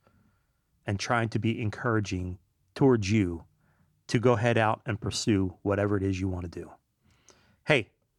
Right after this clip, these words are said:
thank you so much for listening. I hope this was worth your time. Um, listen, if you are having trouble in life, if you are really down in the dumps, um,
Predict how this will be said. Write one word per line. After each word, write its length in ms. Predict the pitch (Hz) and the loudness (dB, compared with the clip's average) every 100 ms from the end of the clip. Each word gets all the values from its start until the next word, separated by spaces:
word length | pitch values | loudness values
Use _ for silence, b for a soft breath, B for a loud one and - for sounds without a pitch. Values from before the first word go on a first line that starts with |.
| _ | _
thank 340 | - 156 156 | -2 0 0
you 60 | 139 | 0
so 200 | - 131 | 2 2
much 200 | 123 113 | 2 0
for 120 | 123 | 0
listening. 440 | 107 101 110 104 | 0 0 -2 -2
I 100 | 117 | 0
hope 160 | 123 139 | 0 0
this 140 | 127 | 0
was 120 | 123 98 | 0 -2
worth 240 | 98 - | -4 -6
your 120 | 98 | -10
time. 380 | 98 95 95 95 b b b b b - | -8 -8 -8 -10 b b b b b -16
Um, 340 | 87 87 85 87 _ | -12 -12 -14 -16 _
listen, 320 | 143 135 104 - - | 0 2 0 -2 -8
if 200 | 120 113 | -6 2
you 180 | 139 139 | 2 2
are 160 | - | 0
having 260 | 110 123 107 | 0 0 -2
trouble 380 | - 123 120 117 | -2 -2 0 0
in 100 | 113 | 0
life, 300 | 113 113 107 | 0 -2 -4
if 140 | 98 | -2
you 160 | 131 127 | 2 2
are 200 | 110 104 | 2 2
really 300 | 101 117 101 | 0 0 0
down 300 | 92 92 104 | -2 0 0
in 80 | 101 | 0
the 100 | 90 | -2
dumps, 420 | 90 90 - - b b b b b b _ | -4 -4 -6 -10 b b b b b b _
um, 380 | 85 85 85 87 | -12 -10 -10 -10